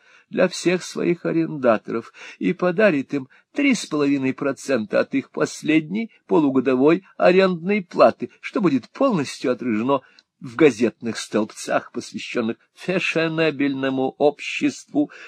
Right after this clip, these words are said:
к безграничному удовольствию и восхищению всех читателей.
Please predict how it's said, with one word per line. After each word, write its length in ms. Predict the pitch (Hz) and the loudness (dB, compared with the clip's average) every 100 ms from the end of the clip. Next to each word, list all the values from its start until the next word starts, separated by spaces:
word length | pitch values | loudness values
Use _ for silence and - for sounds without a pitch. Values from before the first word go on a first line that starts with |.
| - | -6
к 60 | |
безграничному 1000 | 107 110 98 110 107 101 95 - 117 98 101 | 2 4 4 2 4 2 -2 -4 -4 -2 -2
удовольствию 800 | 95 98 113 147 - - 104 | -2 0 0 -2 -8 -6 -4
и 40 | 101 | -2
восхищению 800 | 107 - 120 - - 110 104 117 | -4 -10 -12 -10 -6 -4 -6 -8
всех 320 | - 113 - | -10 -10 -10
читателей. 600 | - - - 113 - | -12 -10 -12 -14 -18